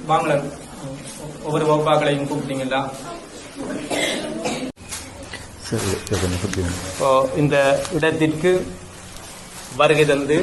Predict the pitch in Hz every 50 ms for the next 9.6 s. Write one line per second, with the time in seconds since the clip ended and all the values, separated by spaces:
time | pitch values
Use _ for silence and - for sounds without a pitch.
0 | - - - - - - - - - - - - - - - - - - - -
1 | 139 139 135 143 139 143 143 139 143 143 - - - - 143 143 147 147 147 147
2 | - 156 160 165 160 - - 160 143 139 135 135 - 147 151 151 151 156 147 151
3 | - - 147 143 135 131 135 135 135 135 131 135 131 123 135 147 156 165 160 -
4 | - - - - - - - - - - - - - - - - - - 127 139
5 | 135 135 - 156 160 165 165 175 175 170 170 175 170 156 143 - - - - -
6 | - - - - - - 147 147 147 143 147 175 160 156 165 175 175 170 160 156
7 | 139 139 147 151 151 147 151 135 139 139 139 156 180 214 - - - 302 - -
8 | - - - - - - - - - - - - - - - 147 143 143 143 143
9 | 143 139 - - - 165 165 185 196 185 190